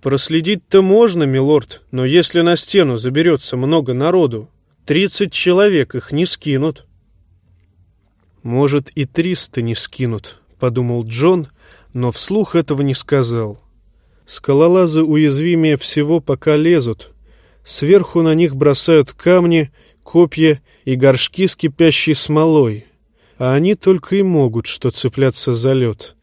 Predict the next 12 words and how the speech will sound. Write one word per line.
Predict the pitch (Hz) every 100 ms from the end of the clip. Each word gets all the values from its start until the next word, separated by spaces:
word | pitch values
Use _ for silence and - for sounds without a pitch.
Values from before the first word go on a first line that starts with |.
| _ _ _ _ _ _
Порой | 135 190 196
кажется, | - 165 156 -
будто | 139 135 - 143
сама | - 151 156
стена | 147 - 165 165 139
их | 113
стряхивает | - - 139 - 123 120 -
с |
себя, | - - 139 127 110 - _ _ _ -
точно | 127 - 131
собака | - 151 147 151 -
блох. | 123 123 123 110 -